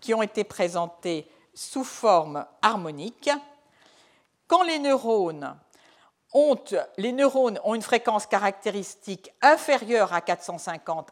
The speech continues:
à gauche de la ligne verticale, euh, en noir,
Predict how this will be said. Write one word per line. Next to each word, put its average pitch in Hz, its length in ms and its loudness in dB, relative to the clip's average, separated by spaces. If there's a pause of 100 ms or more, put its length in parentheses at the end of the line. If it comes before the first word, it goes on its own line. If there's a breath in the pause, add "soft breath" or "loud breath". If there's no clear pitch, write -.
à 160 100 -2
gauche 254 400 0
de 214 80 0
la 180 160 2
ligne 165 260 -10
verticale, 170 840 0 (2250 soft breath)
euh, 147 500 -6
en 147 140 -8
noir, 247 460 4